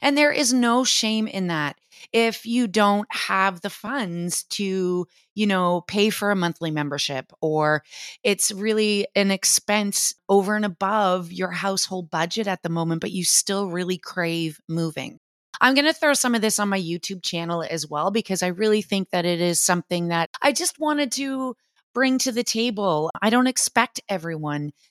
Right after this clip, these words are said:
to be able to afford a two hundred dollar CrossFit membership a month, you know, or a bi-weekly payment. I'm,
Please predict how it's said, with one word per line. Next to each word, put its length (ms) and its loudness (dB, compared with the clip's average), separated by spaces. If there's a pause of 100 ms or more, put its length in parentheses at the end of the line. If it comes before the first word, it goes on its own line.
(120)
to 640 2
be 160 0
able 300 0
to 300 -2
afford 720 0
a 40 -8
two 240 -2
hundred 260 -2
dollar 260 -4
CrossFit 640 -4
membership 540 -6
a 40 -6
month, 440 -6 (400)
you 100 0
know, 400 2
or 480 4 (300)
a 160 0
bi-weekly 640 0
payment. 640 -2
I'm, 260 2